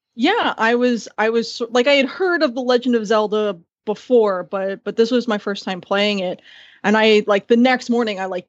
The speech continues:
demanded that my parents take me to the local Funko Land so that I could spend my allowance money and get my own copy. And really, it was my exposure to Link's Awakening at that time that sort of, like,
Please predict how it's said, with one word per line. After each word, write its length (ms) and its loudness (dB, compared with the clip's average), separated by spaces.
demanded 1000 2
that 160 -2
my 140 -8
parents 520 -8
take 320 -6
me 120 -8
to 120 -6
the 120 -4
local 380 0
Funko 640 0
Land 340 -4
so 120 -2
that 140 2
I 80 2
could 200 -2
spend 280 0
my 100 -2
allowance 520 -2
money 240 -4
and 140 -6
get 140 0
my 180 -2
own 140 -2
copy. 560 -2
And 300 2
really, 320 2
it 80 -4
was 160 -2
my 140 0
exposure 640 -2
to 800 -2
Link's 300 2
Awakening 480 0
at 160 -6
that 180 -2
time 280 -2
that 140 -4
sort 180 2
of, 120 -2
like, 240 -2